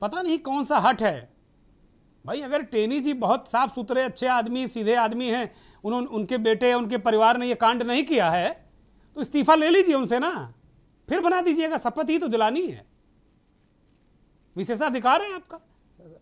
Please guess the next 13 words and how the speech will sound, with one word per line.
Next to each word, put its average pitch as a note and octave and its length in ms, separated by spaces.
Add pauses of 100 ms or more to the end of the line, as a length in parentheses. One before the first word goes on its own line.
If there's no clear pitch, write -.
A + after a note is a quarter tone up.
(220)
इस्तीफा G#3 320
लीजिए, E4 340
कांड A#3 480
की B3 120
जांच A3 240
हो D#4 80
जाए, D#4+ 300 (180)
उसके A#3 200
बाद F3+ 220
आप C3+ 360
फिर G#3+ 100
शपथ B3 200
बना, C#4+ 300